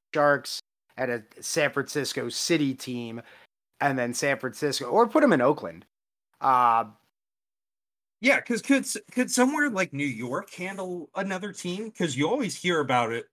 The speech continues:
Speaker 2: Toronto getting a second team, but
Speaker 1: I, I would say L A, give L A a second team first.
Speaker 2: Yeah.
Speaker 1: Or put one in San Diego.
Speaker 2: Ooh,
Speaker 1: Um,
Speaker 2: now you're talking.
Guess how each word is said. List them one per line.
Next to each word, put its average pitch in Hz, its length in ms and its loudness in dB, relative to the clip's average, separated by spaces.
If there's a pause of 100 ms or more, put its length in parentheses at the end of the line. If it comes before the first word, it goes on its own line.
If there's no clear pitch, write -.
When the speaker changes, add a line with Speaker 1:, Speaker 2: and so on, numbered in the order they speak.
Speaker 2:
Toronto 135 520 0
getting 104 320 -8
a 92 60 -12
second 92 340 -12
team, 92 400 -16 (140)
but 101 400 -10
Speaker 1:
I, 175 280 6
I 196 220 8
would 247 220 4
say 185 300 6
L 160 280 2
A, 151 420 -2 (440)
give 165 180 0
L 143 240 2
A 123 160 -4
a 139 60 -8
second 151 340 -6
team 151 260 -10
first. 160 540 -8 (540)
Speaker 2:
Yeah. 120 240 -6
Speaker 1:
Or 165 160 4 (160)
put 165 200 0
one 143 160 0
in 139 140 -4
San 139 280 -4
Diego. 139 680 -2 (1200)
Speaker 2:
Ooh, - 40 -2
Speaker 1:
Um, 127 460 4
Speaker 2:
now 120 180 -6
you're 147 240 -8
talking. - 260 -18